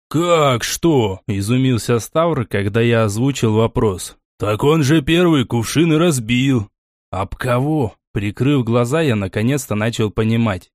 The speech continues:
«Случайно разбил или?» «Так об кузнеца нашего!»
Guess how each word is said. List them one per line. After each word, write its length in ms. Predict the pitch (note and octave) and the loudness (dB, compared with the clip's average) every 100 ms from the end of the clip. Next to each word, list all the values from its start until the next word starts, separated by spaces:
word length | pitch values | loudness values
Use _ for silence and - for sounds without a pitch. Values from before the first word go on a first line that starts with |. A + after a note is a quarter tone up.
| - | -18
«Случайно 800 | - - G#2+ A2+ - A2+ C#3 D3+ | -16 -10 -4 -4 -2 0 2 2
разбил 480 | C#3+ B2 A2+ A#2+ G2 | 2 2 0 -2 -2
или?» 420 | G#2+ A#2+ G#2 F2+ _ _ _ _ - | -2 -2 -2 -10 _ _ _ _ -4
«Так 320 | D3 E3 C3+ | 2 2 2
об 200 | D#3 D3 | 0 0
кузнеца 800 | - E3+ C#3+ D3 D#3 D3+ D3 C#3+ | -2 -2 0 0 0 0 2 2
нашего!» 760 | C#3 C3+ C3 A#2 B2 A#2 G#2 | 2 2 0 0 0 0 -4